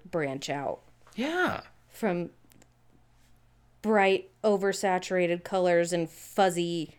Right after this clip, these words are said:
Speaker 2: Yeah, and so, sorry, I say all that to say all this. Um, that's another thing I feel like,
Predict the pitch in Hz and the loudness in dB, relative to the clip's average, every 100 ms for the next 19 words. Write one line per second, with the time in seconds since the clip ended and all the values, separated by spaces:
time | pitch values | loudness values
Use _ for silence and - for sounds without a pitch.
0 | _ - 151 190 123 - 143 151 139 95 | _ -8 -4 -2 -2 -2 0 4 2 0
1 | - - 139 101 104 - 160 147 131 120 | -6 0 2 2 -2 -2 -2 0 0 -2
2 | 120 120 104 113 95 - - - - - | -4 -4 -2 -2 -2 -6 -14 -20 -20 -20
3 | _ 131 127 117 95 85 - _ _ _ | _ -2 0 0 -2 -6 -14 _ _ _
4 | - - _ - 139 - 190 175 190 - | -20 -20 _ -8 -6 -2 -2 0 -2 -2
5 | 123 - 117 113 - 127 120 117 107 - | -4 -2 -6 -4 -2 0 2 2 0 -2
6 | - - | -14 -20